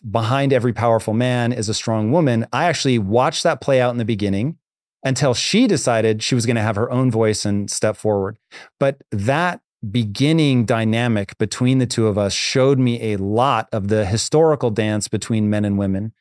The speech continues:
where a woman was largely going to be focused on, uh, raising children, just biologically, obviously, that's a, a role they are optimized for. Um, and so now when we live in a world where she can choose either path,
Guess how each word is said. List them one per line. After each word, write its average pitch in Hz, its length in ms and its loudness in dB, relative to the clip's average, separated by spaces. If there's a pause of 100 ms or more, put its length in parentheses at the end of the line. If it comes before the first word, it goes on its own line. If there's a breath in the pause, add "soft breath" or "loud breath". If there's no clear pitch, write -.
(280)
where 120 160 4
a 117 60 2
woman 120 380 0
was 139 460 2
largely 113 480 0
going 107 280 0
to 107 40 0
be 104 220 0
focused 110 500 -2
on, 101 480 0 (320)
uh, 101 280 0
raising 110 420 2
children, 104 480 0
just 101 260 -2 (160)
biologically, 104 720 2
obviously, 101 440 0
that's 101 280 -2
a, 101 300 0
a 107 80 0
role 104 220 2
they 101 100 0
are 101 100 0
optimized 104 520 0
for. 95 320 -2 (460)
Um, 107 400 0 (380)
and 127 140 0
so 131 140 2
now 131 200 2
when 156 120 2
we 139 100 2
live 120 140 2
in 120 60 0
a 113 40 0
world 117 180 2
where 107 160 0
she 147 220 -2
can 139 100 2
choose 120 220 0
either 110 220 0
path, 92 360 -4